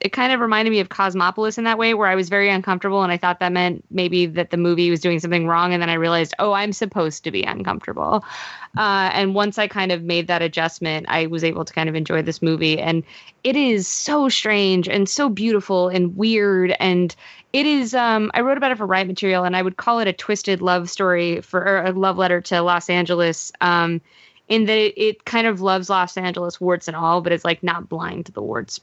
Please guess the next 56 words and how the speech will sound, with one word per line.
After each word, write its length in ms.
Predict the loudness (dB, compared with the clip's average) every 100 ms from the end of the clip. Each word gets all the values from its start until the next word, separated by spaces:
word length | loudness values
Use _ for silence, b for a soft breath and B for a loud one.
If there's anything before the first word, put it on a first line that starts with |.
| -6
remotely 480 | -2 0 0 -2 -2
and 220 | -2 -2
does 280 | -2 -2 -6 _ _ _ _ -2
engage 400 | 0 2 2 2
in 60 | -2
a 60 |
criticism. 500 | -4 -6 -6 -6 -6 -2
But 80 |
I 40 | -2
can't 260 | -2 -4 0
say 100 | -2
much 220 | -2 -2
more 140 | -2
than 80 | 0
that 140 | -2 -2
without, 360 | -2 -2 -4 B B B B 0
uh, 380 | 2 4 2 -2
spoilers. 580 | -4 -2 0 -2 -2 0
I 120 | 2
feel 140 | 2
like 180 | 2 2
I'm, 220 | 0 0
like, 180 | 0 0
I, 180 | 2 2
I 120 | 2
know 140 | 2 2
everyone 240 | 2 0
gets 160 | 0 0
very 140 | 0
concerned 280 | 0 0 0
about 120 | 0
spoilers. 360 | 0 2 2 2
I 140 | 2
gave 220 | 2 0
you 160 | 0 -2
the 140 | -4
faintest 500 | -6 0 0 0 0
idea 220 | 0 0 -2
of 60 |
the 80 | -4
plot 340 | 0 2 2 0
and 120 | -2
have 140 | -4
said 140 | -4 -4
very 200 | -4 -2
little 180 | -2 2
else, 200 | 0 0
but 160 | 0 2
it's 160 | 0
a 40 | -4
totally 360 | -2 0 2
bonkers 400 | 2 0 2 2
movie. 400 | 2 2 2 0 B B B B
I 100 | -4
cannot 480 | -4 -2 0 2 -2
promise 460 | 0 0 2 -2